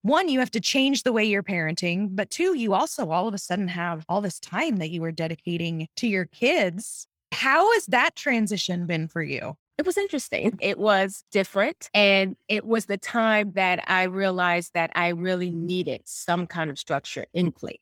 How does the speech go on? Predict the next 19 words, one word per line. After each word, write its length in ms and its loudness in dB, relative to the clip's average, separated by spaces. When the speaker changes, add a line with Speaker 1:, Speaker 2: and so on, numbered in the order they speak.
Speaker 2:
because 480 0
I 140 4
tried 500 -4
everything. 480 -4
I 120 4
tried 420 0
working 380 0
in 80 -2
front 220 -2
of 100 -6
the 80 -4
T 260 -8
V. 320 -6
Then 180 0
I 140 2
tried 520 0
the 440 -2
nine 280 0
to 140 -8